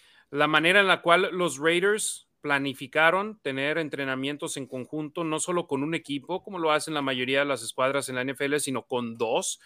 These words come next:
y lo hicieron, eh, hace un par de semanas aquí en Las Vegas con los forty-niners de San Francisco, previo al juego de pretemporada ante el conjunto de la Bahía, y posteriormente viajaron al sur de California para hacer lo propio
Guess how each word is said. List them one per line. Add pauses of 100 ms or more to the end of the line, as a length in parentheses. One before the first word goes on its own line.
(200)
y
lo
hicieron, (320)
eh,
hace
un
par
de
semanas
aquí
en
Las
Vegas
con
los
forty-niners
de
San
Francisco,
previo
al
juego
de
pretemporada (340)
ante
el
conjunto
de
la
Bahía, (100)
y
posteriormente
viajaron
al
sur
de
California
para
hacer
lo
propio